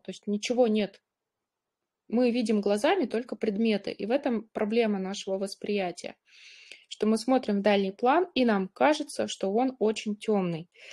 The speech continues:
а на самом деле между нами мелькает этот свет. Так вот, какого спектра он может там мелькать, какого цвета?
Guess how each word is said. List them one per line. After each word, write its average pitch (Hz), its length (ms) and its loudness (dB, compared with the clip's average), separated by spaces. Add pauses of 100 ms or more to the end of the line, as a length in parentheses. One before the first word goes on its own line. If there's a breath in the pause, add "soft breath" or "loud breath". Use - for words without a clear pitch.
(260 loud breath)
а 214 120 2
на 214 100 4
самом 208 380 2
деле 320 260 4
между 196 260 -2
нами 220 460 0
мелькает 208 500 -4
этот 190 200 -10
свет. - 340 -8 (520 loud breath)
Так 233 180 0
вот, 285 160 2
какого 294 320 4
спектра 277 420 0
он 214 140 2
может 220 280 -2
там 208 180 2
мелькать, 196 480 -4
какого 214 340 2
цвета? 180 520 -2